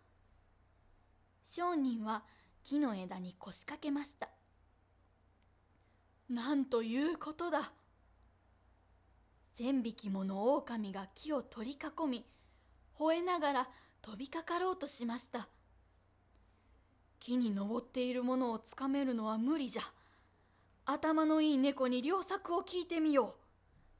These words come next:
と、ある狼が言い、「そうしよう。」と、別の狼。数匹の狼が森の中に入っていくと、すぐに猫を連れて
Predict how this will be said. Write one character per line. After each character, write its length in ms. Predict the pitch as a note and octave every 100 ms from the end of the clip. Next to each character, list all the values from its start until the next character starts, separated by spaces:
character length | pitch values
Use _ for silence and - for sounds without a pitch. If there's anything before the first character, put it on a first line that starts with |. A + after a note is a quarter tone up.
| _
と、 300 | - A#3+ A#3+ _ _ _ _ _ -
あ 120 | E4
る 200 | D#4 A#3
狼 420 | B3 B3 G#3+ G3+
が 80 | G3
言 100 | G3
い、 300 | G#3 A3 A3 _ _ _ _ _ -
「そ 300 | - A3 A3+
う 40 |
し 200 | C4+ -
よ 200 | C#4 C4
う。」 80 | G3+ - _ _ _ _ -
と、 280 | A#3 A#3 - _ _ -
別 300 | G#3+ - C#4
の 300 | C#4+ C4 C#4+
狼。 360 | C4+ A#3 G#3 - _ _ _ _ _ _ _ _ _ _ _ _ _ _ _ _ _ _ _ -
数 320 | - D4 G4+
匹 300 | - - F4+
の 240 | E4+ F4
狼 340 | F4 C4+ A#3+ A3
が 220 | A3+ A3+ - -
森 260 | G3+ G#3+
の 140 | C4+ C4
中 280 | C4+ C4+
に 140 | G#3+ F#3+
入 260 | - B3+
っ 20 | D4+
て 220 | - A3
い 80 | G#3
く 140 | -
と、 240 | - G3+ - - _ _ _ -
す 240 | - E4
ぐ 120 | F4+
に 160 | C#4 G#3+
猫 300 | G#3+ B3 C4+
を 140 | G#3 -
連 80 | G3+
れ 80 |
て 260 | G3+ G#3 -